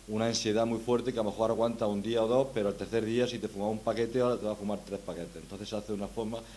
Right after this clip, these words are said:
se va reduciendo progresivamente para que nuestro organismo, nuestra mente, pues,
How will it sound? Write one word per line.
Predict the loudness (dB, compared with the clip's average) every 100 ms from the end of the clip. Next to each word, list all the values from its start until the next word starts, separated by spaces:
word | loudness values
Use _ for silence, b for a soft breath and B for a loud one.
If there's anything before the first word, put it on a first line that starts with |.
| B
se | -4
va | 0
reduciendo | 0 0 -2 -4 -2
progresivamente | -2 -4 -4 -4 -2 -4 -6 -8 B B -2
para | 0 2
que | 0
nuestro | -2 -2
organismo, | -2 0 0 2
nuestra | 0 0 -2
mente, | -2 -2 -4
pues, | -2 -2 -2